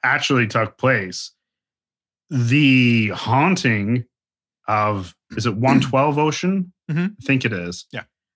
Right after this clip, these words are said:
Speaker 1: Total B S. And that has been determined through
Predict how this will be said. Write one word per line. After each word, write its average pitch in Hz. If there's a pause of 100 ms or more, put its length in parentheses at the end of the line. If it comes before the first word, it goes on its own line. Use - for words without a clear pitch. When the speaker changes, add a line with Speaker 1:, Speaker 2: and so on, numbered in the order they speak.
(800)
Speaker 1:
Total 151
B 120
S. 98 (280)
And 110 (160)
that 127
has 110
been 107
determined 104
through 101